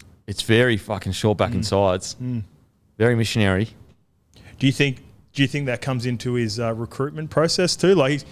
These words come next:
Speaker 2: you know, Ruben Cotter becomes available. He's a Doug,
Speaker 1: He is a
Speaker 2: but
Speaker 1: Doug.
Speaker 2: he's got a mullet. He's not for me.
Speaker 1: <laughs> Shave your hair. Put it in the contract.
Speaker 2: Ryan
Speaker 1: Must
Speaker 2: Pa-,
Speaker 1: shave hair.
Speaker 2: Ryan Pappenhausen down in Melbourne Storm. He c-, becomes
Speaker 1: Oh.
Speaker 2: available, but I know he's a great number one, but I can't have him.
Speaker 1: Can't have
Speaker 2: Mullet
Speaker 1: him.
Speaker 2: man.
Speaker 1: He,
Speaker 2: Or has
Speaker 1: the
Speaker 2: he cut his now recently?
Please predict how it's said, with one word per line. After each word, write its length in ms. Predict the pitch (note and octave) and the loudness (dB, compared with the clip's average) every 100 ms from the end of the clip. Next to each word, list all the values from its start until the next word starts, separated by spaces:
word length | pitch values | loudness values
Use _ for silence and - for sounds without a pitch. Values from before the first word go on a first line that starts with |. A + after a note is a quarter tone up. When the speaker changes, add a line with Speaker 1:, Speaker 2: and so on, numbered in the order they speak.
| - - | -20 -8
Speaker 2:
you 80 | E3 | 0
know, 80 | C#3 | 2
Ruben 280 | D3+ C#3 | 2 2
Cotter 200 | A#2 D3+ | 0 0
becomes 320 | C#3+ C#3 C3+ A#2 | 0 -2 -2 0
available. 300 | C3 D3+ C3 | 2 2 2
He's 120 | B2+ | -2
a 20 | |
Doug, 400 | A2 D#3 C#3 C#3+ - | 0 2 2 0 -4
Speaker 1:
He 180 | A2 A#2 | 2 4
is 60 | A#2 | 4
a 20 | |
Speaker 2:
but 140 | C#3 | 2
Speaker 1:
Doug. 260 | G#2+ F#2 F#2 | 2 2 2
Speaker 2:
he's 120 | C3+ | 0
got 120 | C3 | -2
a 20 | A#2 | -2
mullet. 300 | C3+ D3 - - - | -2 -4 -6 -14 -12
He's 160 | C3 A#2+ | -8 -2
not 140 | C#3 | -2
for 120 | D#3+ C3 | -2 -2
me. 180 | D3 B2+ | 0 4
Speaker 1:
<laughs> 0 | |
Shave 200 | C3 A#2 | 4 4
your 100 | A#2 | 4
hair. 120 | A#2+ | 4
Put 180 | C3+ C3 | 4 4
it 20 | |
in 60 | |
the 60 | A#2 | 4
contract. 360 | A#2+ A#2+ A2+ E3 | 2 2 2 4
Speaker 2:
Ryan 120 | D#3+ | 2
Speaker 1:
Must 100 | - | 2
Speaker 2:
Pa-, 40 | C3+ | 2
Speaker 1:
shave 160 | G2+ | 2
hair. 80 | - | 2
Speaker 2:
Ryan 200 | F3 D#3+ | 2 2
Pappenhausen 540 | D#3+ D#3+ E3+ D#3+ C3+ | 2 4 4 2 2
down 160 | C3 C#3+ | 2 2
in 80 | C3+ | 2
Melbourne 240 | C#3+ C3+ | 2 0
Storm. 260 | A#2+ D#3 D#3 | -2 0 0
He 60 | |
c-, 60 | B2+ | 0
becomes 420 | B2 C#3 E3 D#3+ | 0 0 2 2
Speaker 1:
Oh. 40 | D3 | 2
Speaker 2:
available, 360 | D3 E3+ G3 | 4 4 4
but 380 | F3+ D#3 B2+ - - - - - - | 4 2 2 -8 -20 -20 -20 -12 -2
I 60 | |
know 140 | C#3 D#3+ | 2 2
he's 120 | D3 | 2
a 40 | |
great 180 | D3 E3+ | 2 4
number 180 | E3+ E3 | 2 4
one, 160 | F3+ F3+ | 4 4
but 100 | D3 | 2
I 20 | |
can't 240 | D#3+ E3+ | 2 2
have 160 | E3+ D#3 | 2 2
him. 140 | A2+ | 0
Speaker 1:
Can't 280 | G#2 B2 B2+ | -2 2 4
have 140 | C#3 D#3+ | 4 4
Speaker 2:
Mullet 140 | E3 | 2
Speaker 1:
him. 120 | B2+ | 0
Speaker 2:
man. 120 | G#2 - - | -6 -12 0
Speaker 1:
He, 220 | A2 A#2 - A2 | 2 2 -2 -10
Speaker 2:
Or 160 | - B2+ | 2 2
has 80 | |
Speaker 1:
the 60 | E3+ | 2
Speaker 2:
he 60 | F#3 | 0
cut 180 | G3 | 0
his 120 | F#3+ E3+ | 2 0
now 160 | C#3+ | 0
recently? 500 | C3 C3 C3 A#2 G2 | 0 -2 -4 -6 -6